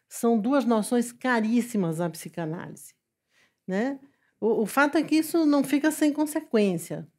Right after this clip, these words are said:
Quando a, a felicidade sai do campo do sonho pro campo do ideal, é, é claro que eu tô me referindo aqui ao ideal,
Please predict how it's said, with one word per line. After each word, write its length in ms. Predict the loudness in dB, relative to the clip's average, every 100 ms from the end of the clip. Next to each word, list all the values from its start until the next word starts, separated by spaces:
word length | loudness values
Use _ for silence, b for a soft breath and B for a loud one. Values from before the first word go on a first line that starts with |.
| _
Quando 400 | 0 4 4 6
a, 440 | 4 2 -4 -2 -2
a 40 |
felicidade 880 | 0 0 0 -2 -4 -4 -6 -10 -14
sai 380 | -8 -2 0 0
do 100 | -2
campo 300 | -2 -2 -2
do 140 | -4
sonho 500 | -6 -2 0 0 -4
pro 180 | -10 -12
campo 320 | -4 -4 -4
do 160 | -4 -4
ideal, 640 | -2 -2 2 2 0 -4 _ _ b b b b b b b b _
é, 360 | 0 0 2 -2
é 20 |
claro 420 | 0 2 4 2
que 100 | 2
eu 80 | 0
tô 160 | 0
me 120 | -2 0
referindo 500 | 0 0 -2 -2 -2
aqui 460 | -6 -6 -4 -4
ao 260 | -6 -2 0
ideal, 720 | 2 2 2 4 2 0 -2